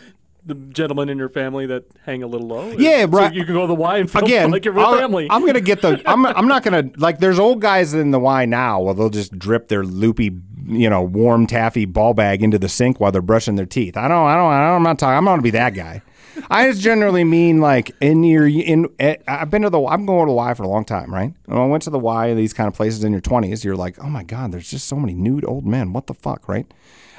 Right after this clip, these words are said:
Speaker 2: And then I think as I'm becoming an old man myself, I'm just generally okay. I don't know. I'm na-, so I'm naked. I'm drying off. Fucking calm down. Don't look if you don't like it.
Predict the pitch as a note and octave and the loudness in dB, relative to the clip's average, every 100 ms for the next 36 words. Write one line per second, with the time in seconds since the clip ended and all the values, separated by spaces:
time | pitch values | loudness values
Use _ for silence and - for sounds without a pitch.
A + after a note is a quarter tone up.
0 | _ A#2 B2 C3+ C3+ B2+ C#3+ C3+ A#2+ A#2+ | _ -2 2 2 2 0 0 -2 -2 0
1 | A#2 G#2+ - C3+ C#3 G#2+ B2+ C#3+ _ _ | -2 -2 -4 0 0 0 -4 -10 _ _
2 | - G#2 A2+ G#2+ G2+ G#2 A#2 G2+ F#2+ F#2 | -2 0 2 0 0 -2 -2 -4 -4 -4
3 | B2 A2 E2+ - F#2+ F#2+ F#2+ G#2+ G#2 G2 | -2 -2 -2 -6 -8 -8 -8 -6 -4 -4
4 | F#2+ F#2 F2+ G2+ F#2 G2+ C#3+ B2+ B2+ B2 | -4 -6 -6 -6 -6 -6 -8 -6 -8 -8
5 | C3+ C#3 C#3 - - D3 D3 D3 A2+ E2 | -6 -4 -6 -8 -4 -2 -2 -2 -6 -8
6 | F#2+ B2+ C3+ C3+ C3 F#2+ - C#3+ C#3+ C#3+ | -4 0 0 0 -2 -6 -10 -8 -6 -8
7 | C#3 D3 C#3+ C#3 B2 - _ _ _ _ | -6 -6 -4 -6 -8 -14 _ _ _ _
8 | _ _ _ _ _ C3 C#3 C#3+ C#3+ G#2 | _ _ _ _ _ 0 4 2 0 -4
9 | F2+ E2 E2 - | -4 -6 -12 -14